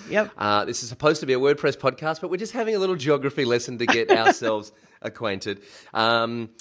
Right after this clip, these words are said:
Speaker 2: now, for those that don't know, Lisa Sabin Wilson is from Web Dev Studios and also is one of the brains behind App Presser, which we're gonna talk a lot about, and also has written about eight thousand books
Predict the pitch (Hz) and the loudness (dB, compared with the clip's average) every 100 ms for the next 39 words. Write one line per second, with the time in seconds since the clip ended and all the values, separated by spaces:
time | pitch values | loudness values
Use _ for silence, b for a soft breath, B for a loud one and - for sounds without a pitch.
0 | B B 117 123 123 131 135 135 135 131 | B B -2 0 0 2 2 2 -2 -2
1 | 127 123 120 123 120 117 120 113 117 113 | -2 0 0 0 -4 -6 -6 -4 -6 -8
2 | 117 113 - 110 110 104 110 104 - 131 | -10 -10 -8 -6 -4 -6 -6 -6 -8 -8
3 | 113 113 107 110 107 113 - 107 107 104 | -4 -4 -4 -6 -8 -8 -2 -2 -2 -6
4 | 98 107 107 101 104 104 107 104 104 104 | -8 -6 -6 -6 -6 -8 -4 -4 -4 -8
5 | 98 101 92 - 110 107 - 117 110 113 | -10 -8 -10 -8 -8 -10 -6 -4 -4 -6
6 | 98 - 98 95 110 101 98 101 98 101 | -10 -10 -10 -8 -8 -8 -6 -6 -4 -6
7 | - 110 127 127 113 113 110 113 135 120 | -8 -6 -6 -4 -4 -4 -4 -4 -4 -2
8 | 110 107 113 123 - 117 110 110 104 151 | -2 -2 -4 -4 -6 -4 -4 -6 -4 -4
9 | 156 - | -4 -10